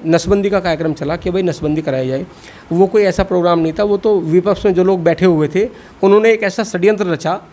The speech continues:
कि ये इसमें कामयाब ना हो जाए और लोगों को भड़काने का काम किया। उस समय emergency भी लगी। हालांकि जैसा लोग बताते हैं, हम उस समय नहीं थे,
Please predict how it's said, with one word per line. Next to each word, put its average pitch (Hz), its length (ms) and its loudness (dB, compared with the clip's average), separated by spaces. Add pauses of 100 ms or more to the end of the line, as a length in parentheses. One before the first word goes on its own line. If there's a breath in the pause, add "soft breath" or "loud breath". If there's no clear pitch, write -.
(340 loud breath)
कि 202 60 4
ये 208 280 2
इसमें 220 380 -2
कामयाब 175 360 4
ना 147 120 -2
हो 123 100 -4
जाए 139 200 -4 (280 loud breath)
और 220 80 2
लोगों 214 260 0
को 208 60 -8
भड़काने 165 360 0
का 185 60 0
काम 190 260 -4
किया। 240 160 -4
उस - 120 -6
समय 196 180 0
emergency 147 420 -2
भी 135 100 -4
लगी। 151 160 -6 (440 loud breath)
हालांकि 202 560 0 (100)
जैसा 170 300 0
लोग 208 320 2
बताते 170 340 -2
हैं, 190 160 -2
हम 165 160 -4
उस - 140 -8
समय 180 140 -2
नहीं 160 200 0
थे, 175 420 -8